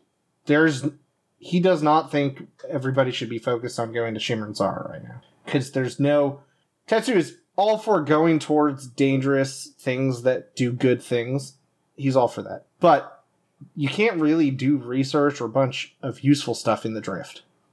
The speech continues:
Like, you're in a, like, a bubble. I don't think you can really access the, the internet properly and stuff, or the webs or whatever. Um, and, like, there's not much you can tangibly act on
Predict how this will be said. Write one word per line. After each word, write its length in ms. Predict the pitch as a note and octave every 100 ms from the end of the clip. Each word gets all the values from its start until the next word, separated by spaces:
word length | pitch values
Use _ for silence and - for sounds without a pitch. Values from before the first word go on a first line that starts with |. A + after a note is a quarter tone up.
| _
Like, 240 | B2 A2 -
you're 140 | A#2+
in 160 | A#2+ A#2
a, 80 | A2
like, 180 | A2+
a 40 | A2+
bubble. 320 | A2+ B2 B2
I 80 | C3
don't 160 | E3 F3
think 140 | D#3
you 80 | C3+
can 120 | C3
really 280 | B2 B2 A2+
access 640 | A#2 A#2 - C3 A2+ A2 - G3
the, 300 | C3 A#2 - _ _ - _ _ _ -
the 140 | A2+
internet 440 | B2 A#2+ G#2+ A2 - _ _ _ -
properly 500 | A#2 G#2+ A2 G#2+ G#2+
and 100 | G#2+
stuff, 380 | G2+ G2 - _ - - _ -
or 180 | A2 -
the 160 | D3 A2
webs 560 | G#2+ G2+ G2+ G#2+ - -
or 100 | G#2+
whatever. 500 | A2 G#2 G2 G2+ - _ - _ -
Um, 440 | A2+ A2 G2 F2+ - _ _ _ -
and, 380 | C3 A#2 A2+ - - _ _ _ -
like, 260 | A#2+ A2 -
there's 200 | D3 C#3+
not 240 | E3 D#3+
much 300 | C3+ C#3 C#3
you 80 | C3
can 280 | - A#2 A2 _ -
tangibly 600 | - C3+ C3+ B2 A#2 A2+
act 340 | A2 A2+ -
on 360 | A#2 G#2+ G#2